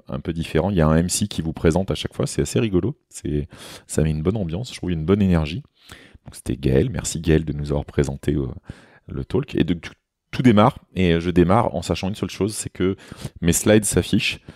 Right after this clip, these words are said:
mais j'ai pas testé le port U S B. Donc je sais pas si la démo va fonctionner, et vous connaissez mon amour de, des dieux de la démo. Et, euh, j'ai fait une carmousse d'entrée de jeu sur, alors, on fait tout le déroulé de présentation du langage.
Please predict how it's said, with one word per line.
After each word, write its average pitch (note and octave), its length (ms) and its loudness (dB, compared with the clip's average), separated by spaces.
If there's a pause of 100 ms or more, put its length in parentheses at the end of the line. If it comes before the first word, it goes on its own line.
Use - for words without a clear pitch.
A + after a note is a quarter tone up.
(260)
mais D#2+ 80 0
j'ai E2+ 100 4
pas - 120 2
testé - 280 0
le F2+ 60 0
port D#2+ 220 0
U D#2+ 80 0
S D2 120 -2
B. D2 80 -8 (360)
Donc C#2 120 -14
je D2+ 60 -14
sais - 160 -6
pas F2 120 0
si - 160 -4
la D#2+ 80 4
démo E2 300 2
va D#2 160 -6
fonctionner, D#2+ 720 -4
et C2 40 -2
vous C#2 200 -12
connaissez C#2+ 420 -4
mon D#2 160 -6
amour D#2+ 400 -2
de, C#2 360 0
des C#2+ 160 2
dieux D#2 180 -2
de D2+ 80 -4
la D2 80 2
démo. D2+ 300 -2 (1200)
Et, F2+ 240 8
euh, C#2 920 6
j'ai D2+ 140 -4
fait F#2 100 4
une E2 120 2
carmousse F2 400 0
d'entrée F2 280 2
de D#2+ 60 0
jeu E2+ 180 0
sur, D2 260 -4
alors, A#1 240 -6
on - 80 -12
fait - 180 -2
tout - 140 -4
le F2 60 -2
déroulé D#2+ 640 4
de C#2 200 -4
présentation D2+ 600 -2
du D#2 80 -8
langage. E2 500 0